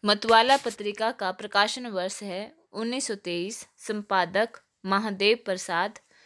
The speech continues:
सेठ। प्रकार साप्ताहिक। स्थान कलकत्ता। कल्पना जो है, इसका प्रकाशन वर्ष है उन्नीस सौ उनचास। संपादक आरेंद्र शर्मा। प्रकार द्विमासिक। स्थान हैदराबाद।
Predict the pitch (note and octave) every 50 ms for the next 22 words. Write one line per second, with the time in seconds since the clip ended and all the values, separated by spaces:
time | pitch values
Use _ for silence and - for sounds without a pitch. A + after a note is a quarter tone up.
0 | _ _ - - - F#3+ F#3 G3 A3+ - - _ _ _ _ - G3+ G3+ G#3+ G#3
1 | - G#3 G#3 A3+ A#3+ - - G3 - _ - F3 F3 E3+ F3+ G#3 G#3+ A3+ - -
2 | _ _ _ _ _ _ _ _ _ - - - - A3+ G#3+ G#3+ A3+ A#3+ B3+ B3+
3 | _ _ - F#3+ F#3 F3 F3 E3+ - _ - F2+ - - _ _ _ _ _ _
4 | _ _ _ _ _ _ _ _ _ _ _ _ _ _ - G3+ G#3+ A#3+ A#3+ -
5 | A#3 B3 B3+ C#4 C4 C4 B3 A#3 G#3 F#3 G3 G#3+ - - - A#3 - - - G#3+
6 | A3 A3 - A3 G3+ G3+ G3 G#3 G#3 - A#3+ A#3 G#3 F#3 F3 G#3 - - G3+ F#3
7 | G3 - - F#3+ A3 A#3 B3+ C4 - B3+ G#3 F#3 F3+ - - F3+ F3+ F#3+ A3+ -
8 | - - - - G#3+ G#3 G3+ - G3+ F#3 F3 E3+ G3 A3+ - - - - F3+ F#3
9 | F#3+ G3 G#3 A3 A3+ A3+ A#3 A#3+ - - G3+ F3 E3+ F3 E3+ F3+ G3+ A#3 - -
10 | - F#3+ F#3+ - F#3+ G3 G#3 G3 F#3+ F#3 F3+ F3 F3 E3+ E3+ E3+ - - A3+ -
11 | - - - - F#3+ F#3 G3 G#3+ G3 G3 F#3 D#3+ D#3 D#3 D#3 D#3 D3 - D3 -
12 | - _